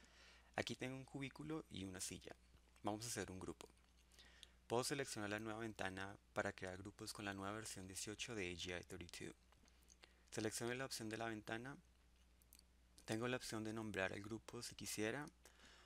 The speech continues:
o puedo ir a Surface Edit o simplemente haga clic en OK para hacer más rápido.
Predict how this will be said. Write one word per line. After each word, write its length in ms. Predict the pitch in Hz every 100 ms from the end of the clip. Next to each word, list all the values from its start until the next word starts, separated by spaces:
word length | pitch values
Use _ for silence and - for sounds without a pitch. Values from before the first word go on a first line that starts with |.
| -
o 80 | 107
puedo 200 | - 107
ir 120 | 107
a 40 | 117
Surface 460 | - 120 123 - -
Edit 280 | 135 151 - -
o 120 | 104
simplemente 640 | 113 113 123 131 131 -
haga 120 | 120
clic 300 | 110 - 107
en 100 | 107
OK 360 | 104 - 113 117
para 160 | 110 98
hacer 340 | - 92 92 -
más 200 | 95 95
rápido. 380 | - - - -